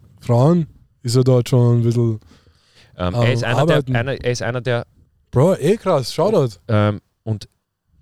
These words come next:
Speaker 2: das Krasse ist, das will ich eben damit sagen, wenn du mit vierzehn Jahren in ein anderes Land kommst und er, ich hab mit ihm darüber geredet und deshalb ist er so eine Motivation für mich.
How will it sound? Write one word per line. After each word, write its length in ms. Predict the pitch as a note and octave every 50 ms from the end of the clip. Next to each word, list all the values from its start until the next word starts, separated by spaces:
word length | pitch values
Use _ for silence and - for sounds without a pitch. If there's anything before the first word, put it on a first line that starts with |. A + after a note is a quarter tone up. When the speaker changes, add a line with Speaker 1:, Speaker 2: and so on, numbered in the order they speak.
| - _ _
Speaker 2:
das 160 | - A#2+ A2 -
Krasse 320 | - A#2+ B2 C#3+ - C3+
ist, 160 | A#2 - - _ -
das 140 | B2 A#2+ -
will 100 | B2 A#2+
ich 160 | A#2 G#2 -
eben 140 | A#2+ A2+ A2
damit 200 | A#2+ A#2 G#2+ -
sagen, 300 | - A2 A2 C3 A2 - _ _ _ _ _ _ _ _ _ _ _ _ _ _ _ _ _ _ _ _ _ _
wenn 160 | - G2+ G#2+
du 60 | G#2+ A2
mit 160 | A2 A2+ -
vierzehn 400 | - - C#3 D#3 D3 - C#3+ C3
Jahren 180 | A#2+ A#2 A2+ A2
in 80 | G#2+ F#2+
ein 60 | F#2 F2+
anderes 420 | - G2+ B2 B2 A#2+ A#2 A2 -
Land 240 | A2+ G#2 A2 G#2+ -
kommst 380 | - - F2 D#2+ - _ _ _ _ _ _ _ _ _ _ _ _ _ _ _ _ _ _ _
und 140 | - F#2+ -
er, 260 | - B2 D3 D3+ - -
ich 120 | - -
hab 60 | C3+ C3
mit 100 | C3+ B2+
ihm 100 | C#3 C3
darüber 200 | C3+ B2+ B2+ A#2+
geredet 360 | A2 A#2+ A2+ B2 B2+ A#2+ G2+
und 200 | G#2+ G2+ - - -
deshalb 240 | - B2+ - C#3+ C3+
ist 80 | A#2+ -
er 140 | - C#3 C3+
so 80 | B2
eine 100 | C#3+ C#3
Motivation 500 | C#3 C3+ B2 - B2+ B2+ - - C3 C3+
für 100 | B2+ - B2+
mich. 200 | G#2+ F#2 -